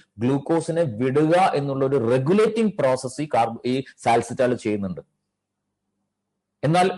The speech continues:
മെഡിസിൻ കഴിച്ചു കഴിഞ്ഞാൽ മെഡിസിന് ആകെ ഒരു ഫംഗ്ഷനേ ഉള്ളൂ. ഒരു ഇൻസുലിൻ ടാബ്ലറ്റ്, for example, ഇൻസുലിൻ കണ്ടന്റ് ഉള്ള ഒരു ടാബ്ലറ്റ് ഒരാൾ കഴിച്ചാൽ ആ ഇൻസുലിൻ ടാബ്ലറ്റിൽ ആ കണ്ടന്റിന്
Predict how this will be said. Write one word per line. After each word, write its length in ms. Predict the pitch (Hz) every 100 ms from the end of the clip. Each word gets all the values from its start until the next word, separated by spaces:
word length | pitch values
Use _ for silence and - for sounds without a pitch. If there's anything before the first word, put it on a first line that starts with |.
| -
മെഡിസിൻ 420 | 131 160 196 277 254
കഴിച്ചു 300 | 190 170 170
കഴിഞ്ഞാൽ 300 | 147 151 165
മെഡിസിന് 480 | 123 139 160 170 180 - -
ആകെ 260 | 131 151
ഒരു 160 | 147 160
ഫംഗ്ഷനേ 480 | - 127 127 147 131
ഉള്ളൂ. 400 | 107 113 - _ _ _ _ _ _ _ _ _ _ 147
ഒരു 280 | 143 156
ഇൻസുലിൻ 500 | 160 139 175 175 170 - 127 143
ടാബ്ലറ്റ്, 380 | 139 135 123
for 140 | - 127
example, 280 | - 104 123
ഇൻസുലിൻ 360 | 123 156 165 160
കണ്ടന്റ് 280 | 151 156
ഉള്ള 120 | 147 147
ഒരു 80 |
ടാബ്ലറ്റ് 560 | 151 123 120 131 156 151
ഒരാൾ 220 | 131 135 -
കഴിച്ചാൽ 540 | 113 107 110 95 92 - _ 120
ആ 240 | 160 233 -
ഇൻസുലിൻ 640 | 165 156 175 180 190 196 _ _ 139
ടാബ്ലറ്റിൽ 640 | 139 139 151 147 165 147
ആ 180 | 135 127
കണ്ടന്റിന് 680 | 127 127 143 143 143 120